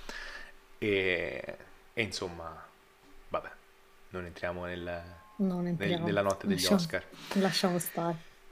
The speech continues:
Speaker 1: Eh, Michele dice: "Io sono molto più inconsapevole rispetto a dieci anni fa." <laughs>
Speaker 2: <laughs>
Speaker 1: Michele, ma non confondere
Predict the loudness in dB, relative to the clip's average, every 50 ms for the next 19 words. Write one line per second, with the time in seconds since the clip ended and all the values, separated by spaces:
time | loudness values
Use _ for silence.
0 | -6 4 12 12 12 12 12 12 12 12 12 12 12 10 12 12 12 12 12 12
1 | 10 8 8 8 8 10 10 12 12 12 12 10 8 8 10 8 8 8 6 4
2 | 4 4 4 8 8 10 10 10 10 12 12 12 12 12 12 12 12 12 12 12
3 | 12 10 12 10 10 12 10 6 8 8 8 10 10 10 10 10 6 4 10 12
4 | 12 12 12 12 12 12 10 8 4 2 2 2 6 10 12 12 12 12 12 12
5 | 12 12 12 12 12 12 12 12 12 12 12 12 12 12 12 12 12 12 12 12
6 | 12 12 12 12 12 12 12 12 12 10 8 10 12 12 12 12 10 12 12 12
7 | 12 12 12 12 12 10 8 4 -2 6